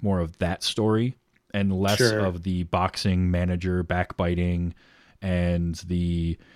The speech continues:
Speaker 1: sleazy guy that owns the bar that's got the waitress under his thumb doing work for him because her brother drinks too much. Like, there was some, the,
Speaker 2: Mm-hmm.
Speaker 1: the stuff with Iris and Rodney, while I love seeing Nicholas Lay, he was wasted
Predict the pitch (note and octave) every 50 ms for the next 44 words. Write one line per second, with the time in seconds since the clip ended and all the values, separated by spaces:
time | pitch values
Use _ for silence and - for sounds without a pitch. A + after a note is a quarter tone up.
0 | - _ - - - - A#2+ B2 B2+ B2 G#2+ A2+ G#2 G#2+ G#2 G2+ G2+ G#2 G2 G2+
1 | G2 G2+ G#2 G#2 G#2 F#2+ G2+ G2 F2 - F#2+ F#2+ F#2+ G2 F#2+ F#2+ G2 F#2 F#2+ F2+
2 | - - G2+ F#2 - - F#2 F2 F#2+ F#2+ G2 G2+ - - A2 G2 - G#2 F#2+ F2+
3 | F#2 F2+ F2+ E2+ - - - G2+ F#2+ F#2 F#2 F#2 F2 F#2+ F#2 F#2 F2+ F2+ F2+ F#2+
4 | F#2 - - - F#2 F2+ F2+ F2+ F2 E2+ F2+ - - F#2 F2 - - F#2+ F2+ F2
5 | E2+ - - G#2+ G2+ G2 F#2+ G2 F#2+ F#2 F2+ F2 - G2+ F#2+ G2+ G2+ - - -
6 | - G#2 F#2+ F#2+ G2+ F#2+ A#2+ A#2 - - - - - - - D3+ D#3 D#3+ D3+ -
7 | - - C#3 C3 C3 B2+ G#2+ - - - C#3 A#2 A#2 C3 B2+ A#2 A2+ G#2+ B2 A#2+
8 | - - - - E3+ F#3+ - - D3+ C#3 B2 - - A#2 B2 B2+ B2+ A#2+ - -
9 | G2+ F#2+ F#2+ G2 G2+ G2+ G2+ G#2 G#2 G#2 G#2 - - - - - - - - -
10 | - - - - _ - A2 G#2+ A2 G#2+ G2+ G2+ G2+ G2+ G#2+ A2 A2 A2 G#2+ G#2+
11 | - - - _ - - - - A2+ G#2+ G#2 G#2 G#2 A2 G#2 - A2 G2+ - -
12 | F#2+ F#2 G2 G#2 B2 - - _ _ _ _ _ _ _ _ _ _ _ _ _
13 | _ _ _ _ _ _ _ _ - - C#3+ C3+ B2 G#2 G2 F2+ F#2 F2+ F2+ -
14 | - - G2+ F#2+ -